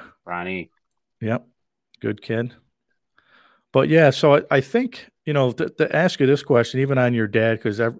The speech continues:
Speaker 2: I always talk about my father, what I've learned, what it was like to coach with my father. I mean, you were in the meeting rooms with us. We
Speaker 1: Hmm.
Speaker 2: got heated sometimes down there. And, but I
Speaker 1: You
Speaker 2: think when
Speaker 1: think?
Speaker 2: you, when you put us all together,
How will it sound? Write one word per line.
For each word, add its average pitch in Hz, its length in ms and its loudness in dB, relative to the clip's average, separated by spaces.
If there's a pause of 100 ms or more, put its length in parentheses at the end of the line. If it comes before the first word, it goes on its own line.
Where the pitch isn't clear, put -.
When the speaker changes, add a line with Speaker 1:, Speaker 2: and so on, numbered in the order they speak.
(100)
Speaker 2:
I 123 180 2
always 120 260 2
talk 113 280 2
about 110 200 0
my 107 160 -2
father, 110 440 -2
what 107 120 -2
I've 110 200 -2
learned, 110 300 -4
what 113 120 0
it 117 40 -4
was 113 120 -6
like 110 200 -2
to 110 80 -6
coach 110 300 -2
with 113 100 -14
my 110 120 -2
father. 110 540 0 (320)
I 127 40 0
mean, 120 200 4
you 131 160 6
were 123 160 8
in 120 80 4
the 117 80 4
meeting 113 340 2
rooms 110 320 -2
with 110 160 0
us. - 240 -4 (400)
We 120 140 0
Speaker 1:
Hmm. 113 40 -8
Speaker 2:
got 123 180 4
heated 123 320 4
sometimes 117 600 0
down 113 300 -2
there. 110 320 -4
And, 101 180 -4 (420)
but 139 120 4
I 135 40 8
Speaker 1:
You 131 40 6
Speaker 2:
think 170 240 2
when 117 140 4
Speaker 1:
think? 117 100 0
Speaker 2:
you, - 500 -18
when 135 100 2
you 127 100 2
put 196 220 4
us - 140 2
all 131 180 6
together, 113 580 2